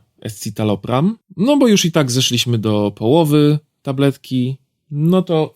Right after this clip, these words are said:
zostawiliśmy to. Został mi tradozon, to jest lek, który w ogóle tam czytałem, przepisuje się też przy A D H D, on reguluje sen, między innymi ma też działanie antydepresyjne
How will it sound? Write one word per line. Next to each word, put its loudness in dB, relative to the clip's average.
zostawiliśmy -2
to. -20
Został -2
mi -2
tradozon, 0
to -6
jest -4
lek, -2
który -6
w -6
ogóle 0
tam -6
czytałem, 0
przepisuje 0
się -2
też -4
przy -2
A -4
D -4
H -4
D, 0
on 2
reguluje 4
sen, 2
między 4
innymi 6
ma 4
też 2
działanie 4
antydepresyjne 0